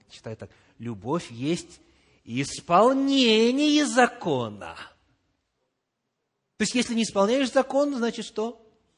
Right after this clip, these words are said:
Любви нет. Да? Истина или любовь. Я помню, в Нижнем Новгороде однажды был на богослужении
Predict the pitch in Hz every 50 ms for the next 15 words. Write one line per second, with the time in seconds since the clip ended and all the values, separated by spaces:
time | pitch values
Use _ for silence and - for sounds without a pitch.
0 | _ _ _ _ _ _ - 220 226 233 233 220 202 185 175 175 _ _ _ _
1 | _ _ _ _ _ _ _ _ _ _ _ _ _ - 185 208 208 208 - _
2 | _ _ _ _ _ _ _ _ _ _ _ _ _ _ _ _ _ _ _ _
3 | _ - 170 226 220 - - - 220 214 214 214 208 - _ _ _ _ _ _
4 | _ _ _ _ _ _ _ _ _ _ _ _ - 123 135 131 135 139 135 127
5 | 120 107 - - _ _ _ _ _ _ _ - - 185 185 180 165 160 175 170
6 | - 170 170 175 175 151 156 147 135 143 135 131 135 147 147 139 123 139 131 123
7 | 147 151 139 139 143 135 135 127 131 127 - 139 143 131 139 165 160 156 151 143
8 | 139 123 98